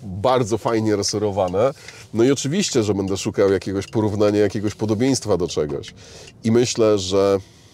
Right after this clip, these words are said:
mm, e, najbliżej mu, najbliżej tej konstrukcji do Range Rovera, na przykład do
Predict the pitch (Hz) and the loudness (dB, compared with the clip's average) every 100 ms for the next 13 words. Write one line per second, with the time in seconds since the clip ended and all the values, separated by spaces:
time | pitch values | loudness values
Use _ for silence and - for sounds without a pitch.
0 | - - - 87 92 92 95 92 92 104 | -20 -20 -10 -6 -4 0 2 4 2 2
1 | 113 113 139 143 92 90 87 95 123 156 | 2 0 -2 0 0 0 2 2 2 -2
2 | - - - - 87 107 117 147 131 107 | -14 -20 -20 -10 -2 0 2 0 0 0
3 | 104 107 92 101 85 - 117 110 147 - | 0 -2 -2 -2 -4 -4 -6 -6 -8 -14
4 | - - - 92 87 101 104 107 107 - | -20 -20 -14 -6 2 4 6 4 2 -2
5 | - - 92 113 110 117 107 113 110 120 | -20 -8 -2 -2 0 0 2 2 2 2
6 | 92 78 - - _ - - 82 92 - | 0 -2 -8 -20 _ -18 -10 -4 -4 -4
7 | 107 - 95 95 87 76 82 85 85 | -6 -2 0 0 -2 0 2 4 2